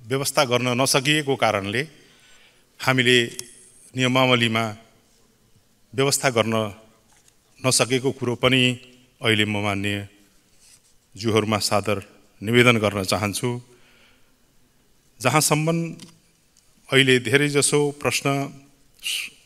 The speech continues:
संशोधनको कुराहरू संयुक्त सभाको अध्यक्षता कसले गर्ने भन्ने बारे आइरहेको विषयमा पनि व्यापक रूपमा छलफल भएको थियो,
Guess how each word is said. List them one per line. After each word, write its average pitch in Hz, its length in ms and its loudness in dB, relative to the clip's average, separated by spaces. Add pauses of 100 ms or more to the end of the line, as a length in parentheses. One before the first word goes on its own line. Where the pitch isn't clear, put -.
(320)
संशोधनको 131 640 -2 (300)
कुराहरू 127 440 -4 (2750)
संयुक्त 143 400 -2
सभाको 120 520 0 (1500)
अध्यक्षता 131 520 -2
कसले 131 380 -4
गर्ने 120 260 0
भन्ने 107 280 -6
बारे 110 320 -4 (920)
आइरहेको 139 500 4
विषयमा 135 440 -6
पनि 135 260 -2 (320)
व्यापक 117 380 -4
रूपमा 120 240 -2
छलफल 120 340 0
भएको 104 320 -6
थियो, 117 280 -10